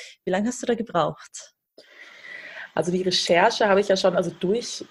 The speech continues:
Speaker 2: meine eigene Erfahrung habe ich ja so reizblasentechnisch, habe ich mir schon wahnsinnig viel selber auch schon so privat angelesen. Da wusste ich noch gar nicht, dass ich das Buch schreiben will,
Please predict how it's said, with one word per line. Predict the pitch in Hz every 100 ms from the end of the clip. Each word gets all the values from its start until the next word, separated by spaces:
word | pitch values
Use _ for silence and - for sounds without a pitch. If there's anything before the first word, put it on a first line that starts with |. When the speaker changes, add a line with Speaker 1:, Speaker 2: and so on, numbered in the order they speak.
| _ _ -
Speaker 2:
meine | 165 160 170 170 -
eigene | 160 180 170 160 156 -
Erfahrung | 160 151 160 165 165
habe | 170
ich | 185
ja | 165
so | 160
reizblasentechnisch, | 147 147 190 - 185 175 175 175 - - - - 185 175
habe | 180
ich | 175
mir | 175 170
schon | 170 156
wahnsinnig | 160 170 170 -
viel | 165
selber | 165 170
auch | - -
schon | 160
so | 156 147
privat | - 165 160 160
angelesen. | - 165 151 151 151 156 151
Da | 147 -
wusste | 185 185
ich |
noch | 160 151
gar | 147
nicht, | 143 147
dass | 147
ich |
das | - -
Buch | 147
schreiben | - 147 151 156 147
will, | 151 180